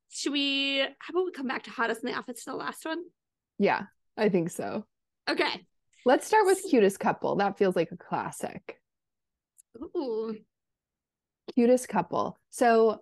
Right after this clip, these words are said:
Speaker 2: my
Speaker 1: Well,
Speaker 2: mind, what?
Speaker 1: I was just about to say, if we're doing actual,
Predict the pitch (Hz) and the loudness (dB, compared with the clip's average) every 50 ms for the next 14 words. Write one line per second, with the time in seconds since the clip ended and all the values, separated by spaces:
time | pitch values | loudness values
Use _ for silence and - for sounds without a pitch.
0 | _ - 196 185 190 185 196 202 214 226 - 294 294 285 285 285 285 277 220 214 | _ -4 -2 0 0 0 0 0 0 0 2 2 4 4 4 4 2 2 0 -2
1 | 214 214 208 202 190 185 180 180 180 180 180 180 185 190 202 - _ _ _ _ | -4 -4 -6 -6 -4 -4 -4 -4 -4 -4 -4 -4 -2 -4 -4 -8 _ _ _ _
2 | _ _ _ _ - 202 196 139 - - - _ _ _ _ _ _ _ _ _ | _ _ _ _ 0 2 2 2 2 -2 -8 _ _ _ _ _ _ _ _ _
3 | _ _ - - 269 294 311 311 302 294 - - 277 247 - - 233 247 240 240 | _ _ -4 0 2 2 2 2 2 0 -4 -8 -10 -10 -10 -6 -2 -2 -2 -2
4 | 240 269 - - 262 247 240 240 240 269 254 254 240 277 269 254 254 254 240 233 | -4 -6 -4 0 2 2 2 2 4 2 2 2 2 2 2 4 4 4 2 -2
5 | - _ _ - - _ _ _ - 202 220 233 226 - - 320 294 269 269 262 | -6 _ _ -20 -20 _ _ _ -4 -4 -4 -4 -6 -8 -8 -6 -2 0 0 0
6 | 269 269 262 | -2 -4 -8